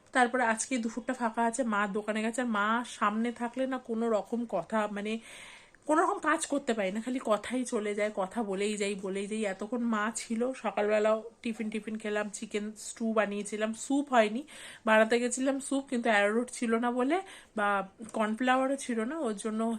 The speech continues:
চিকেন স্টু হয়ে গেছে জিনিসটা। তো চিকেন স্টু বানিয়েছিলাম, ওই খেলাম, মারা রুটি খেলো। তো ভাত ফাত সব আছে, ওই যে ভাত ওখানে, তারপরে তোমার, আম, মাটনটা রান্না করে সব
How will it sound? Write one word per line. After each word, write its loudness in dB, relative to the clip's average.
চিকেন -4
স্টু 4
হয়ে 4
গেছে -2
জিনিসটা। -6
তো 0
চিকেন -2
স্টু -2
বানিয়েছিলাম, 4
ওই 0
খেলাম, 0
মারা 0
রুটি -8
খেলো। -4
তো 2
ভাত 0
ফাত 2
সব 2
আছে, 2
ওই 6
যে 0
ভাত 2
ওখানে, -2
তারপরে 0
তোমার, -8
আম, -4
মাটনটা -2
রান্না 2
করে -2
সব -2